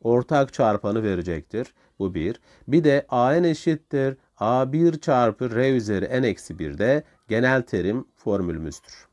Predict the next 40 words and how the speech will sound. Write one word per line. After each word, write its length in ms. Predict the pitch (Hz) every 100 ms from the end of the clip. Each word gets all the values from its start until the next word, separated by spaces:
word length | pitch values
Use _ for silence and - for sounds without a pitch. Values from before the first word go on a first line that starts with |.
| _
Şu 160 | - 135
ana 160 | 95
kadar 300 | - 92 123
bunları 260 | 117 82 101
hatırlatmış 500 | 110 - 78 117 -
oldum 200 | 87 85
size. 180 | - 69 _ _ - - -
İki 240 | 147 220 196
ve 80 |
on, 180 | 196 208 -
yüz 160 | 185
yirmi 180 | 185 190
sekiz 260 | 190 175 -
sayıların 340 | 156 127 117
arasında 420 | 151 135 107 104
bu 60 | 151
sayılarla 420 | 151 120 123 104
geometrik 460 | 101 117 127 175 131
dizi 140 | 117
oluşturacak 680 | 107 107 - 127 135 139 -
şekilde 560 | 98 - - 107 147 - _ -
beş 200 | 160 -
terim 240 | 170 156
daha 180 | 139 160
yerleştirildiğinde 760 | 147 110 101 110 98 87 87 131
oluşan 440 | 117 - 131 127
dizinin 300 | 95 90 135
üçüncü 300 | 127 104 127
terimi 320 | - 80 117
kaçtır 460 | 127 95 - 78 71
diyor. 160 | 104 - _ _ _
Buna 200 | 120 143
benzer 440 | 139 135 139 135 123
bir 60 |
soruyu 460 | 123 123 87 85 131
aritmetik 520 | 110 104 110 101 127
dizi 180 | 110 127
testinde 440 | 139 87 - 87 117
çözmüştük, 460 | 101 85 - -
hatırlayın. 420 | 90 87 82 101